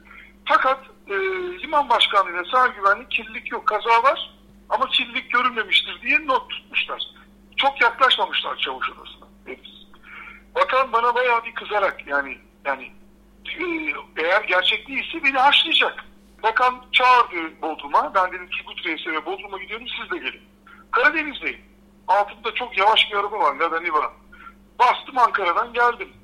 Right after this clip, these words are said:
Hemen, e, hiç konaklamadan, kendim Ankara'dayım zaten ama aynen devam ettim şeye, Bodrum'a. İşte Bodrum Kaymakamlığı'nda toplantılar var, belediye başkanlığı derken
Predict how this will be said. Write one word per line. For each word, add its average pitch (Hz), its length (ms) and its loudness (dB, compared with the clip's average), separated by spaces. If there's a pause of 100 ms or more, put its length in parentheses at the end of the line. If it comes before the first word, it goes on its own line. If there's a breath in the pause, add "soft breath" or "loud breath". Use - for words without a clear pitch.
(120)
Hemen, 208 260 6 (140)
e, 185 200 -2
hiç - 280 -4
konaklamadan, 208 760 2 (160)
kendim 147 380 -4
Ankara'dayım 135 580 0
zaten - 260 -6
ama 233 300 2 (300 loud breath)
aynen 247 400 4
devam 214 340 6
ettim - 300 -12
şeye, 131 360 4 (320)
Bodrum'a. 175 420 -2 (800 loud breath)
İşte - 320 2
Bodrum 208 360 0
Kaymakamlığı'nda 143 680 0
toplantılar - 560 -4
var, 190 240 2
belediye 190 360 -2
başkanlığı 139 520 -4
derken 233 420 -2